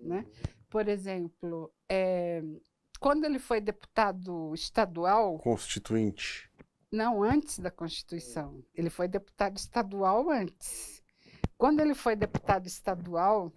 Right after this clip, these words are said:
Speaker 1: ele circulando por São Paulo, conhecendo o Quilombo, e com aquele, esse jeito, às vezes, brincalhão dele, ele esteve em Ivaporanduva e falou assim, "Olha, quando eu for presidente do Brasil, eu vou construir uma ponte aqui."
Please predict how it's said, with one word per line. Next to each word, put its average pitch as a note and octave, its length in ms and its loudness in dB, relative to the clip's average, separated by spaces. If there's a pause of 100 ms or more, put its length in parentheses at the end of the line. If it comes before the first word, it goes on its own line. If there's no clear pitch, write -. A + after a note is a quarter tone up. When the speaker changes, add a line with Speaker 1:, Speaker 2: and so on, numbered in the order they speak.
(840)
Speaker 1:
ele G#3 180 4
circulando A#3 680 0
por A3 160 -6
São F#3+ 280 -4
Paulo, F3 680 2
conhecendo G#3+ 600 -4
o - 20 -14
Quilombo, F#3 760 -6 (960)
e F#3 100 -2
com F3+ 380 -2
aquele, E3+ 340 -6
esse F3+ 220 -6
jeito, F3 800 -6 (220)
às E3+ 280 -2
vezes, E3 640 -4
brincalhão F#3+ 920 -4
dele, F#3 520 0 (840)
ele A3+ 220 4
esteve B3+ 460 4
em A#3 120 -2
Ivaporanduva G#3 1080 -2
e F3 40 -4
falou G3+ 260 -2
assim, G#3 280 -4
"Olha, G3+ 260 -2
quando B3+ 200 -6
eu D4+ 80 0
for F4+ 160 -6
presidente A3+ 800 0
do F3+ 120 -10
Brasil, F#3 560 0
eu A#3 120 -2
vou C4 140 -4
construir C#4 400 -4
uma C#4+ 180 0
ponte A3 520 -4
aqui." F#3 380 -10